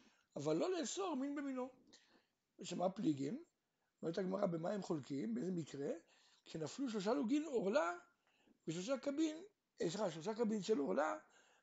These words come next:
ושלושה קבין של כלאי הכרם, כן? אה, כי נפלו כ-, כאחד בתוך מאה סאה של חולין. עכשיו, אם יש לנו, נניח, עורלה, זה בטל באחד ומאתיים. אז אם יש שלושה קבין של עורלה,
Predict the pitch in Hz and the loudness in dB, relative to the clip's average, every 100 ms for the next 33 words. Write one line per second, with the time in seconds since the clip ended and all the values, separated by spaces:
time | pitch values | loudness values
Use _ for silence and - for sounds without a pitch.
0 | _ 160 170 247 240 233 220 202 208 196 | _ -6 -2 0 2 2 0 -2 2 4
1 | - 180 143 127 151 _ _ _ - 202 | 4 4 4 0 -12 _ _ _ -6 -6
2 | - - - - - 165 170 214 214 170 | -8 -16 -20 -16 -2 0 2 2 0 -2
3 | 240 - 254 240 220 226 214 190 180 - | -4 0 0 4 4 4 2 4 4 4
4 | 330 370 359 180 - _ _ _ - 165 | 0 0 -2 -4 -10 _ _ _ -8 -4
5 | 277 233 240 262 220 240 185 196 185 147 | 0 0 2 0 2 0 0 -2 -2 -2
6 | 131 - - - - - 143 175 147 - | -4 -12 -20 -20 -14 -4 2 2 2 -10
7 | _ _ _ _ - 294 285 247 233 196 | _ _ _ _ 2 2 4 2 2 2
8 | - - 247 196 208 208 254 190 208 170 | -2 -8 -2 2 2 4 4 6 8 8
9 | 175 165 202 196 185 208 247 269 403 - | 6 2 4 2 4 2 2 2 2 0
10 | 139 - _ _ _ _ - 143 220 233 | -2 -10 _ _ _ _ -4 2 2 2
11 | 214 180 269 - 254 185 190 196 269 _ | 2 2 2 4 4 6 4 2 -2 _
12 | _ _ _ - - 214 202 185 156 156 | _ _ _ -8 0 4 6 6 4 2